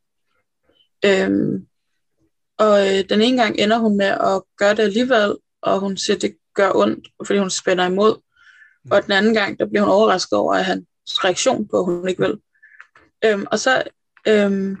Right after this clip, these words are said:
Speaker 1: men så siger hun på side hundrede og tretten, siger hun, "Hvis jeg skal råde unge piger til én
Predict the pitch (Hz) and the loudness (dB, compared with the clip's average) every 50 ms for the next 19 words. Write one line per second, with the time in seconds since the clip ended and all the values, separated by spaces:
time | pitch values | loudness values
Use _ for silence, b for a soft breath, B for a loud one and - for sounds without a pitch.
0 | - - 214 208 214 - - 254 233 233 220 214 - - _ _ _ - - 208 | -6 -4 -2 0 0 2 4 4 4 4 4 2 0 -4 _ _ _ -14 -10 -2
1 | - 214 214 - 214 208 208 208 202 214 233 233 220 220 _ _ _ _ - - | -2 0 2 2 2 2 2 0 2 2 2 2 2 -2 _ _ _ _ -10 -4
2 | 220 202 202 202 220 208 - - _ - - - 214 - 220 208 208 - - 220 | -2 -2 -2 0 -2 -2 -2 -4 _ -6 -2 -2 0 2 2 2 0 0 -4 0
3 | 214 220 233 262 - - 220 233 247 240 - 220 220 214 - - 247 226 226 | 2 4 4 4 4 4 2 2 0 0 2 2 2 2 0 -4 -4 -4 -4